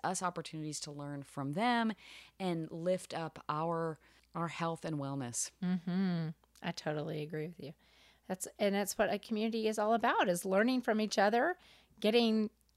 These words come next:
Speaker 2: getting lessons from each other, and finding, you know, finding, uh, support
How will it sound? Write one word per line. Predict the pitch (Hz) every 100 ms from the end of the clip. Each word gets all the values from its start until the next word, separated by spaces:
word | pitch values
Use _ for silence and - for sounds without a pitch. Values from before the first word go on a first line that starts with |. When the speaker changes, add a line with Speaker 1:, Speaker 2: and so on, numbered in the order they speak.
| _ _ _ 220
Speaker 2:
getting | 240 262 226
lessons | 208 240 285 285
from | 269 262
each | 269 285
other, | 285 320 370 - - - _ -
and | 214 220 214 220 208
finding, | 233 233 247 254 254 247
you | 302 262
know, | 247 214 220 -
finding, | 247 262 269 262 247
uh, | 240 226 208 - - - - - _ _ _ _ -
support | - 233 - 269 415 - -